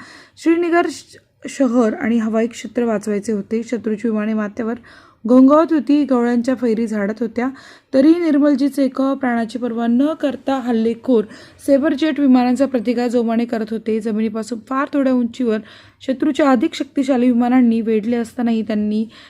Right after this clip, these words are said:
निकराची लढाई चालू ठेवली. ई, निर्मलजीत शेखॉंनी श्रीनगर शहर आणि हवाई क्षेत्राचा बचाव कसा केला? उत्तर,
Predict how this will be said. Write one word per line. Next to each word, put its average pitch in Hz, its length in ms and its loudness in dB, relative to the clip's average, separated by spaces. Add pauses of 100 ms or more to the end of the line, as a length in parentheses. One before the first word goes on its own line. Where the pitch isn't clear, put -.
(180)
निकराची 262 500 2
लढाई 220 220 0
चालू 214 240 -2
ठेवली. 202 360 -4 (840)
ई, 262 180 6 (400)
निर्मलजीत 294 540 4
शेखॉंनी 294 640 4
श्रीनगर 254 520 2
शहर 226 440 -4
आणि 226 180 -2
हवाई 220 340 -2
क्षेत्राचा 220 560 -6
बचाव 202 380 -4
कसा 240 300 -6
केला? 220 340 -4
उत्तर, 254 320 -6